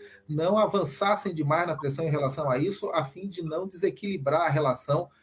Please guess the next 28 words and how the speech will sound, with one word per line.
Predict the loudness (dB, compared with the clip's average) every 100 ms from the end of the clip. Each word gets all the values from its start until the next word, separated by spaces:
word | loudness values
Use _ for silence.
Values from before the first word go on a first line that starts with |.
| _ -8
do | -4
governo | 4 4 4 4 4 2
com | -2 2
a | 2
base | 6 4 4 0
evangélica, | -2 -2 0 4 4 2 -4 -6 -10 _ _
é, | -2 0 0 -2 -2
ou | 0
religiosa, | 2 0 0 2 4 4 2 -6 -6
é, | -14
porque | -12 -14
não |
são | -12
só | -2 -2
evangélicos, | 0 0 2 2 -2 -16 _ -20 _
é, | -6 -4 -2 -4 -8 -14 -14 _
no, | -14 -12
no | -6
Congresso | -4 2 2 2
Nacional. | -4 0 2 2
Então, | 0 -2
o, | -2 -6 -14 -12 -2
o |
governo | 0 2 2 2
tava | 0 2
trabalhando | 2 2 -2 -6
na | -8 -8
desmobilização. | -6 4 4 4 4 4 4 0 2 2 2 0